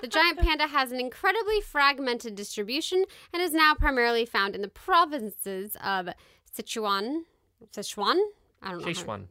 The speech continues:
Speaker 1: Sichuan, okay. <sighs> Shaanxi and Gansu. Sorry, Chinese people and Chinese, just China in general for mispronunciation, mispr-,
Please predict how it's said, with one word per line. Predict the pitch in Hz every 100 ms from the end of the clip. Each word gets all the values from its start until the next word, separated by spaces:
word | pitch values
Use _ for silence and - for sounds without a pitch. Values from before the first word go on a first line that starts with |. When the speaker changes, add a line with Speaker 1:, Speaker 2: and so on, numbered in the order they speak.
| -
Speaker 1:
Sichuan, | 302 - 185 160
okay. | 226 185 - _ - _ _ _ _ _
<sighs> | 226 208 - -
Shaanxi | - - 269 311 - 240 240 311 - _
and | 214 226 220 220 208 - - 208 _
Gansu. | 226 220 226 - 196 190 208
Sorry, | - - 196 190 185 - _ _ _ _ _ -
Chinese | 196 180 185
people | - 185 185 180 _ _ _
and | 180 180
Chinese, | 196 180 180 175 _ _
just | - 202 -
China | 214 196 185
in | 208
general | 208 185 180
for | 202
mispronunciation, | 185 - 202 - 202 190 180 185 175 - -
mispr-, | 233 247 240 - 240